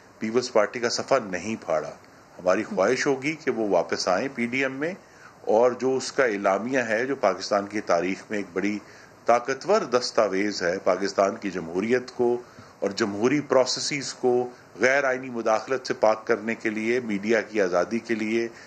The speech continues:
missing persons को दोबारा बाजियाब कराने के लिए, वो, अ, एक ऐसी struggle है जो हम सब ने मिलकर करनी है। और मैं इसलिए People's Party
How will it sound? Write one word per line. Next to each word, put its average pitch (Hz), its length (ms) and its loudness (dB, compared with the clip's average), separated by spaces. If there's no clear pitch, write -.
missing 127 260 -2
persons 117 520 0
को 117 400 2
दोबारा 104 420 4
बाजियाब 92 640 2
कराने 117 300 2
के 123 160 -6
लिए, 127 320 -2
वो, 180 200 4
अ, 143 600 2
एक 143 180 0
ऐसी 131 260 0
struggle 147 440 0
है 123 320 -2
जो 143 60 2
हम 147 160 4
सब 160 260 2
ने 165 60 0
मिलकर 139 400 2
करनी 170 380 0
है। 190 100 -2
और 180 120 2
मैं 135 180 2
इसलिए 190 280 -2
People's 156 300 -2
Party 127 540 0